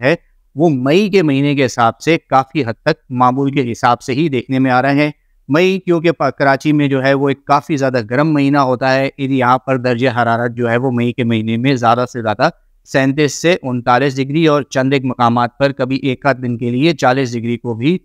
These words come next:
टच कर जाते हैं। साथ ही साथ मेंबर्स, इन समंदरी हवाओं ने जहाँ शहर कराची में जो है वो गर्मी की शिद्दत को तो जो है वो काफ़ी हद तक जो है वो, अ, कम रखा हुआ है, लेकिन यहाँ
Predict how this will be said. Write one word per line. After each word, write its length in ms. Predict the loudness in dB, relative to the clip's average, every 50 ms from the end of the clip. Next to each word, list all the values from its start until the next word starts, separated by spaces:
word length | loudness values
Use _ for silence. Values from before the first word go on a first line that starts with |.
| _ _ -4
टच 160 | -4 -4 -2
कर 180 | -2 -2 -2 -2
जाते 300 | -2 -6 -8 -8 -12 _
हैं। 80 | _ _ _ _ _ _ _ _ _ _ _ _ _ _ _ _ 2
साथ 200 | 2 2 2 0
ही 60 | -2
साथ 160 | 0 0 0
मेंबर्स, 440 | 0 0 0 0 2 2 0 0 -2 -6 -4
इन 100 | -4 -4 -2
समंदरी 440 | 0 0 0 0 0 0 0 0 0
हवाओं 320 | 0 0 2 2 2 2 2
ने 160 | 0 0 0
जहाँ 480 | 0 0 2 2 2 2 0 -2 -6 _
शहर 240 | -4 0 0 2 2
कराची 460 | 0 2 0 0 0 0 0 0 2 2
में 180 | 2 2 2
जो 120 | 2 0 0
है 180 | 0 0 0 0
वो 240 | 0 -2 -4 -4 -4 -6 _ _ _ _ _ _ _
गर्मी 300 | 0 2 2 4 2 2
की 100 | 2 0
शिद्दत 360 | 0 -2 -2 0 0 0 0
को 120 | -2 -4 -2
तो 160 | 0 0 0
जो 80 | 2 2
है 120 | 2 2
वो 80 | 0 2
काफ़ी 320 | 0 0 0 2 0 0
हद 120 | 0 -2 -4 -2 -2
तक 80 | -4 -2
जो 180 | 0 0 0
है 100 | 2 2
वो, 180 | 0 0 -2 -4 -6 -8 _ _
अ, 80 | -12 -10
कम 260 | -2 0 0 0 2
रखा 260 | 0 -2 -2 0 0
हुआ 180 | 2 2 2 0
है, 280 | 0 0 -2 -2 -4 -8 -10
लेकिन 680 | -8 -4 -2 0 2 2 2 2 2 0 0 2 0 -2 _ _ _ _ _ _ _ _ _ _ _ _ _
यहाँ 300 | -2 0 2 2 2 2